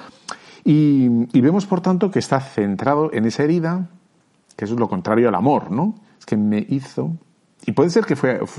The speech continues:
sea verdad, incluso que se agrave, ¿eh? A lo mejor era una tontería, eso también hay que, hay que revisar, ¿no? Pero, pero, mm, el tema es que, que esa persona se entrega a, a sí mismo como a, mm,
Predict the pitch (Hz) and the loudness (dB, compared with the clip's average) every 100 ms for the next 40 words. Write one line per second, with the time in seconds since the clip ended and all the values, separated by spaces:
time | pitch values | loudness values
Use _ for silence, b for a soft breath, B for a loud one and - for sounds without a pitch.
0 | - - 117 131 98 98 143 - B - | -16 -6 -2 0 0 0 -2 -4 B 0
1 | 147 180 175 - 101 - 98 87 85 127 | 4 4 2 -2 -4 -2 -2 -2 0 0
2 | 143 85 - - 190 247 b b b b | 0 -2 -10 -6 -6 -6 b b b b
3 | _ _ _ - 90 87 98 104 107 101 | _ _ _ -10 -6 -4 -2 0 0 0
4 | 92 85 92 110 85 90 101 107 104 104 | -4 -4 -2 -2 -2 -4 -2 -2 -2 -2
5 | 95 - 95 - 92 95 90 - 92 78 | -4 -4 -6 -4 -4 -4 -4 -2 -2 -2
6 | 85 156 151 131 B B B B - 127 | -4 0 0 0 B B B B 0 2
7 | 123 120 113 110 101 _ _ _ _ _ | 4 2 0 -2 -6 _ _ _ _ _
8 | - 120 113 175 185 175 160 - 147 - | -6 -4 0 0 2 0 -2 -2 -2 -2
9 | - - 220 - 113 143 135 165 160 - | -10 -12 -6 -4 -2 -4 -2 -2 -2 0
10 | 170 147 160 208 - 208 190 143 151 156 | 0 0 -2 -4 -6 -6 0 0 2 -2
11 | 160 b b b b - 104 104 104 - | -4 b b b b -2 0 2 0 2
12 | 160 180 156 156 170 175 110 104 98 98 | 2 2 2 0 -2 -2 0 2 2 0
13 | 95 95 90 85 | -2 -4 -6 -8